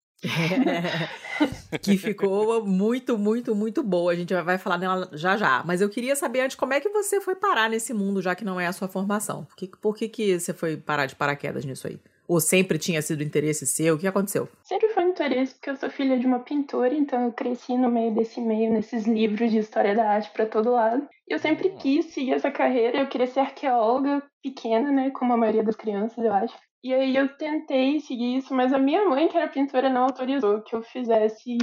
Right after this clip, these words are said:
Speaker 2: história ou história da arte. Ela até, eu passei no vestibular, ela não deixou eu seguir essa carreira porque ela achava que isso não ia dar dinheiro.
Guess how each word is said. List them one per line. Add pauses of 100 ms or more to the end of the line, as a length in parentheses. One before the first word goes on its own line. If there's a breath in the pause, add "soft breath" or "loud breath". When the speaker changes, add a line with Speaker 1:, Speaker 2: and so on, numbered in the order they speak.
(120)
Speaker 2:
história
ou
história
da
arte.
Ela
até, (160)
eu
passei
no
vestibular, (280 soft breath)
ela
não
deixou
eu
seguir
essa
carreira
porque
ela
achava
que
isso
não
ia
dar
dinheiro.